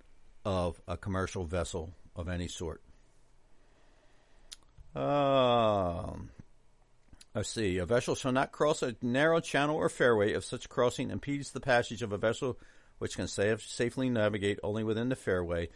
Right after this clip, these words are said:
The latter vessel shall use the danger signal. Okay, you know, whistle signals. Yeah. Uh, the danger signal.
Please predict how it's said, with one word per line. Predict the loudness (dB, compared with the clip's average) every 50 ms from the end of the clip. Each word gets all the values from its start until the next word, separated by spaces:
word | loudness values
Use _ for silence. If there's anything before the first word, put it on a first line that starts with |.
| -16 -20 -20 -10 -6
The | -4 0
latter | 4 6 6 6 6 6
vessel | 6 6 6 4 4 2 -4 -4
shall | -2 0 0 2 2
use | 0 0 -2 -2 -2 -2 -4
the | -6 -4
danger | 0 2 2 2 2 2 0 -2
signal. | -2 0 0 0 0 0 -2 -4 -6 _ -20 -20 -20 -20 -8 -2
Okay, | -2 -2 0 0 -2 -2 -4 -4 -10 -12 -16 -16 -16 -16 -16 -20 -18 -14
you | -10 -8
know, | -8 -8 -6 -4
whistle | -4 -4 -4 -6 -8
signals. | -10 -10 -10 -10 -10 -10 -10 -10 -10 -12 -14 -14 -16 -16 -12
Yeah. | -8 -6 -6 -6 -8 -10 -14 -20 -20 -20 -20 -20 -20 -20 -20 _ -20 -20 -20 -20 -20 -16 -10
Uh, | -6 -4 -2 0 0 2 2 0 0
the | 0 2
danger | 2 4 4 4 2 0 -2
signal. | -2 -2 -4 -4 -4 -6 -10